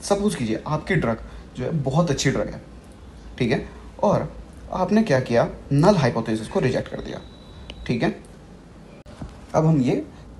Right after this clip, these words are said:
discuss करते हैं एक फ़ोर बाई फ़ोर की टेबल पे। Suppose कीजिए आपने जो drug लेकर आए थे उसके पास, वो जब उस पे studies की गई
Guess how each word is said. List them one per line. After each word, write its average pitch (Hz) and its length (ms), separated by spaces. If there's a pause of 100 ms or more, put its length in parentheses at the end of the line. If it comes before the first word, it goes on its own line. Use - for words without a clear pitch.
discuss 143 260
करते 131 220
हैं 220 80
एक 311 80
फ़ोर - 160
बाई 135 120
फ़ोर 120 160
की 139 60
टेबल 139 200
पे। - 120 (480)
Suppose 190 320
कीजिए - 280 (260)
आपने 165 360
जो - 300
drug 135 320
लेकर 135 260
आए 104 140
थे - 120
उसके - 200
पास, - 320 (440)
वो 123 200 (1500)
जब 147 160
उस 160 100
पे 151 100
studies 143 340
की 113 100
गई - 180